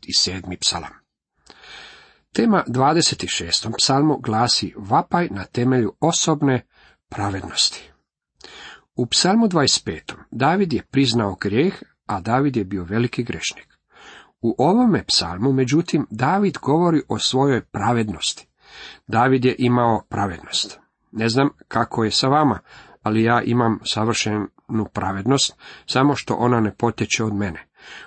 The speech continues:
U prvoj Korinčanima jedan trideset čitamo: „Od njega ste i vi u Kristu Isusu, koji nam je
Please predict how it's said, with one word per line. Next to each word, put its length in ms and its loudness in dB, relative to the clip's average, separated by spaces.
U 100 -6
prvoj 300 2
Korinčanima 840 4
jedan 380 2
trideset 600 0
čitamo: 380 -6
„Od 220 -2
njega 320 2
ste 320 0
i 160 -2
vi 340 4
u 140 -6
Kristu 480 -2
Isusu, 420 0
koji 300 -2
nam 220 -4
je 80 -12